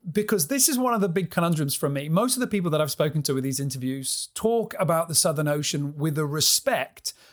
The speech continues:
but like I say, they want to get out of there. And those ones that do come back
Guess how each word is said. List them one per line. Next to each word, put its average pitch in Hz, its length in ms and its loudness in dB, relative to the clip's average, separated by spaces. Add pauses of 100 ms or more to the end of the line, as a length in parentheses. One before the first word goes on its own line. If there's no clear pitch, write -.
(200)
but 180 120 0
like 254 220 2
I 226 80 4
say, 196 460 2 (180)
they 175 160 2
want 214 200 2
to 196 40 2
get 180 140 4
out 196 180 4
of 147 80 0
there. 139 300 -6
And 175 120 4
those 190 220 4
ones 190 280 2
that 165 200 0
do 208 220 2
come 175 320 0
back 180 500 -2